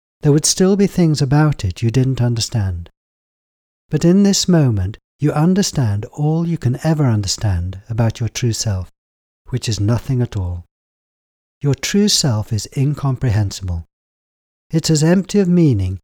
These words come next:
as it is empty of sound or form. And yet,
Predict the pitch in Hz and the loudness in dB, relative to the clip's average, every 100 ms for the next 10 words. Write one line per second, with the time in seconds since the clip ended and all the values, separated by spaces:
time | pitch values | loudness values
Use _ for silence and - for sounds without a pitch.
0 | _ _ 131 139 - 123 120 - 135 139 | _ _ 0 0 0 -2 0 0 0 0
1 | - 127 - - 127 135 139 147 139 - | -4 -2 0 2 2 2 0 -2 -4 -4
2 | 120 95 90 87 _ _ _ _ _ _ | -6 -4 -6 -12 _ _ _ _ _ _
3 | _ _ _ _ 170 180 180 139 143 | _ _ _ _ 0 4 4 2 -2